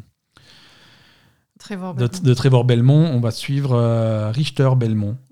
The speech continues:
Speaker 2: hein, qui est son descendant pendant la Révolution française. Euh, donc ça va suivre, euh, je crois que c'est le scénario de, du jeu de, je crois que c'est à l'époque de Rondo of Blood.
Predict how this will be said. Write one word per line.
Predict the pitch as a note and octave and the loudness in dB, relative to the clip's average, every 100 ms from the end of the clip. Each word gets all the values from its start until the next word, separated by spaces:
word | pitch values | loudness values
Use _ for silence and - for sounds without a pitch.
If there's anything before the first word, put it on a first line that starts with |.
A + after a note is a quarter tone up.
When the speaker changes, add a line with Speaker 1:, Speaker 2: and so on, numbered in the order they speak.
| - | -12
Speaker 2:
hein, | G#2+ B2+ | -10 -10
qui | - A2 G#2 | -12 -8 -6
est | G#2 G2+ | -4 -6
son | - G2+ G#2 | -6 -6 -4
descendant | G#2+ G#2+ G#2+ G#2+ A#2 B2 B2+ | -4 -6 -4 -2 0 0 -2
pendant | B2+ A2 A#2 | -2 -2 -2
la | G#2+ | -2
Révolution | G#2 B2 C3 B2+ B2+ | -2 0 0 -2 -6
française. | - G#2+ G2 F#2+ G2+ A2 _ _ _ _ _ _ _ A2+ | -6 -10 -8 -8 -8 -12 _ _ _ _ _ _ _ -10
Euh, | F#2+ F#2+ | -8 -6
donc | F#2+ G#2 | -6 -8
ça | - G2+ | -6 -6
va | G2+ | -6
suivre, | - A#2 A#2+ G#2+ | -6 -8 -6 -4
euh, | G#2+ G#2 G#2 | -4 -2 -4
je | - | -8
crois | - | -12
que | - | -12
c'est | - | -12
le | |
scénario | F#2 A2+ G2+ A2 A#2 | -10 -8 -4 -4 -4
de, | A2 G2+ G2+ G2+ G2 G2 | -6 -8 -8 -8 -10 -12
du | G2+ G2 G2 | -14 -18 -12
jeu | G#2 A2 A2+ | -8 -4 -4
de, | G#2+ G2+ G2+ G2+ G2+ G2+ | -4 -6 -6 -6 -8 -12
je | - - E3 | -14 -18 -20
crois | - | -20
que | - | -16
c'est | G#2 | -14
à | |
l'époque | G2+ G#2 | -12 -10
de | G2 | -10
Rondo | F#2+ G2 G#2+ | -6 -4 -4
of | G#2 | -6
Blood. | G2 A2 A#2+ | -6 -6 -4